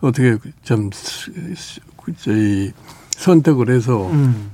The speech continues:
Speaker 1: 일을 맡기면은 잘 될 수 있을 것이라고 이렇게 생각을 하는데
Speaker 2: 음.
Speaker 1: 사실은 그게 굉장히 어려운 과제예요.
Speaker 2: 사람만.
Speaker 1: 사실은
Speaker 2: 예.
Speaker 1: 사람을 선택하는 재주만 있으면은 그 사람이 항상 성공할 수가 있죠.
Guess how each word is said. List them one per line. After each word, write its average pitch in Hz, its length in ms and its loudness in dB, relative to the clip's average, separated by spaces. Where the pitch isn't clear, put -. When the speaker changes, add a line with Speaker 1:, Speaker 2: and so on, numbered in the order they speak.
Speaker 1:
일을 143 300 6
맡기면은 117 760 2
잘 127 260 -2
될 127 140 0
수 127 160 -4
있을 131 180 -4
것이라고 110 680 -6
이렇게 113 680 -4
생각을 147 400 0
하는데 101 600 -2
Speaker 2:
음. 117 320 0
Speaker 1:
사실은 165 420 2
그게 180 260 4
굉장히 170 460 4
어려운 151 560 4
과제예요. 101 840 -2
Speaker 2:
사람만. 151 220 2
Speaker 1:
사실은 156 480 6
Speaker 2:
예. 120 60 2
Speaker 1:
사람을 214 680 4
선택하는 180 720 4
재주만 165 480 4
있으면은 131 680 2
그 - 140 2
사람이 175 300 6
항상 165 460 2
성공할 190 420 2
수가 151 200 4
있죠. 107 500 -2